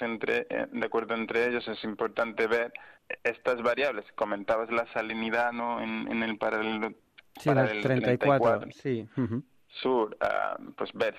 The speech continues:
Speaker 1: si, si son consistentes entre los modelos o que, cuáles otras, em, pues sí que se simulan de forma consistente entre modelos para ir monitorizándolas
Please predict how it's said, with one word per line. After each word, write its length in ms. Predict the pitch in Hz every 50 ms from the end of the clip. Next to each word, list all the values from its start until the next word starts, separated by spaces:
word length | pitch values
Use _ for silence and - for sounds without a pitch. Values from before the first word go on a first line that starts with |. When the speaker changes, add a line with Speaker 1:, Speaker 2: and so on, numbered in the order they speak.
| -
Speaker 1:
si, 340 | - 101 101 98 101 95 - - -
si 80 | 117 107
son 160 | - 110 110
consistentes 640 | - 117 110 - 113 104 - 117 110 101 113 110 -
entre 260 | 113 107 - 110 107 107
los 100 | 107 104
modelos 580 | 104 107 107 117 135 139 135 127 127 131 131 _ -
o 120 | - 113 -
que, 360 | - 117 107 95 - - - - _ -
cuáles 360 | - 127 113 113 117 113 -
otras, 460 | - 120 107 - 104 110 113 110 110 - - -
em, 720 | - 113 110 110 110 107 107 107 107 104 107 107 - - -
pues 220 | - - 113 107 - - - -
sí 120 | - 131 123
que 140 | - 127 117 - -
se 140 | - 113 113 -
simulan 420 | - 123 113 113 113 113 110 113 110
de 80 | 110
forma 340 | - - 123 110 110 110 107
consistente 560 | - 110 110 - - 104 - - 110 104 -
entre 220 | 113 110 - - 113
modelos 500 | 107 107 110 117 131 143 151 170 180 - - _ _ _ -
para 240 | - 110 98 98
ir 80 | 98 101
monitorizándolas 1000 | 107 110 110 110 110 104 - 110 104 104 101 - - 107 104 110 113 120 131 127